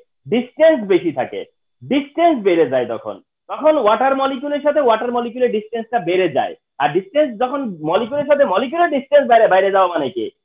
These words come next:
তার মানে হইতেছে যে এই স্ট্রাকচারটার ভেতরে ফাঁকা জায়গা তৈরি হয়, vacuum তৈরি হয়ে যায়।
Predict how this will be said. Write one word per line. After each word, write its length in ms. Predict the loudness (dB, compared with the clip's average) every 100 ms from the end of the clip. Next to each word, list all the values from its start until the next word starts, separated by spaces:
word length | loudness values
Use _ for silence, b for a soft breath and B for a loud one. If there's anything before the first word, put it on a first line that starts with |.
| _
তার 140 | -2 0
মানে 160 | 0
হইতেছে 380 | 0 0 -2 -2
যে 300 | 4 6 6 4 -4 _ _ _ _ _ -2
এই 200 | -2 -2
স্ট্রাকচারটার 680 | -2 -2 0 -2 2 2
ভেতরে 500 | 2 2 2 2 -2 -12 _ _ -4
ফাঁকা 220 | 0 2
জায়গা 240 | 2 2
তৈরি 200 | -2 -4
হয়, 240 | -4 -6 -8 _ _ _
vacuum 380 | -4 0 2 0
তৈরি 200 | 0 0
হয়ে 200 | 0 -2
যায়। 220 | -4 -12